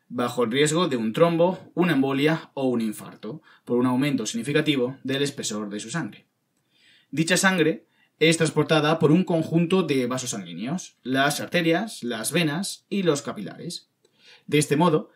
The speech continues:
la sangre y sus vasos asegurarían el suministro de nutrientes y oxígeno a cada célula, y la retirada de sus productos de desecho, como si fuera una red de carreteras en un país. ¿Y cómo funciona esta red de carreteras? Pues muy fácil.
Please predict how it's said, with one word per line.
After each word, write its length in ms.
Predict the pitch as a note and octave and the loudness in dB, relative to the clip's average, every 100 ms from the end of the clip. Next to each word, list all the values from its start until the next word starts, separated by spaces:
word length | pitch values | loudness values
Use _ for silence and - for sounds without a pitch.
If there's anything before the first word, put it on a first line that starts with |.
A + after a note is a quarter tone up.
| _ | _
la 240 | - C3 C3 | -6 -2 0
sangre 420 | - G3+ F3 C#3+ B2+ | 2 2 4 2 0
y 100 | B2 | -2
sus 300 | A#2 G#2+ A#2+ | -2 -2 2
vasos 500 | E3 - D3 - _ | 2 2 -2 -6 _
asegurarían 880 | F3 F#3+ F#3 D#3+ F#3+ F#3 C#3+ A2 C3 _ | 0 2 2 4 4 4 2 0 -10 _
el 160 | F3 F#3 | 0 2
suministro 560 | G3 D#3+ D#3+ D#3+ G2+ | 2 2 0 0 -4
de 140 | F#2+ G2 | -6 -6
nutrientes 580 | A2 C3+ F3+ D3+ D#3+ - | -6 -2 -2 -2 -4 -2
y 120 | D3+ | 2
oxígeno 640 | B2+ - F3 D#3+ C#3 D#3 - | 2 2 -2 0 -2 -4 -4
a 240 | C#3+ C3+ | -4 -4
cada 280 | - A#2 G#2+ | -4 -6 -6
célula, 460 | - B2+ F2+ D#2 _ _ - _ | -4 -4 -4 -12 _ _ -20 _
y 140 | D3+ | 4
la 100 | D3 | 4
retirada 540 | C3 C#3 D#3+ E3+ D3+ D3+ | 2 0 4 4 4 0
de 140 | C#3 | -4
sus 160 | C#3 E3 | -2 -2
productos 400 | C3+ A#2 A2+ A2+ | 0 -2 -2 -6
de 60 | A2+ | -4
desecho, 360 | D3+ F#3+ - _ _ _ - | -2 -4 -6 _ _ _ 2
como 240 | E3 E3+ | 4 4
si 140 | E3+ | 4
fuera 380 | E3+ E3 C3 - | 4 4 2 -4
una 240 | - C#3+ B2 | -2 -2 0
red 200 | D3 F#3 | 0 0
de 120 | C#3+ | -2
carreteras 680 | A#2+ A2+ A#2+ G3+ F#3+ F3 - | -2 -6 -2 0 0 -4 -4
en 140 | A#2 | -4
un 120 | A#2 A#2 | -4 -4
país. 420 | F#2 - - _ _ _ _ _ _ | -10 -16 -20 _ _ _ _ _ _
¿Y 120 | - D#3+ | 2 6
cómo 200 | A3 A3 | 6 6
funciona 380 | G#3+ G#3 G#3 | 6 8 6
esta 220 | G3 G3 F#3+ | 4 2 2
red 160 | F#3+ | 2
de 100 | F#3 | 0
carreteras? 640 | F#3+ G3 A#3+ D3+ - - _ | 0 2 0 0 -10 -18 _
Pues 340 | D3+ C#3 C3 B2 | 0 0 0 -2
muy 160 | C#3 | -2
fácil. 460 | B2+ - C3 A3 | -4 -6 -4 -6